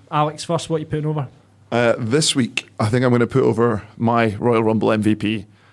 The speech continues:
Speaker 2: which was Bianca Belair this month. I thought she was cracking. Most eliminations just looked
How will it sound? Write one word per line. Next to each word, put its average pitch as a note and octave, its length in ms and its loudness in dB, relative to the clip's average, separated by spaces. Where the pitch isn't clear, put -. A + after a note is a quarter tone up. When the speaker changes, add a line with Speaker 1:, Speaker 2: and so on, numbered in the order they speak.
Speaker 2:
which A#2+ 180 -4
was A2+ 120 0
Bianca A2 360 0
Belair F#2+ 380 0
this G2+ 160 -4
month. G2 280 -4
I A#2 120 0
thought A2+ 200 -2
she G#2 80 -6
was F#2+ 140 -6
cracking. A#2 640 0
Most A#2+ 360 0
eliminations A2+ 600 0
just A2+ 280 -2
looked A2 360 -4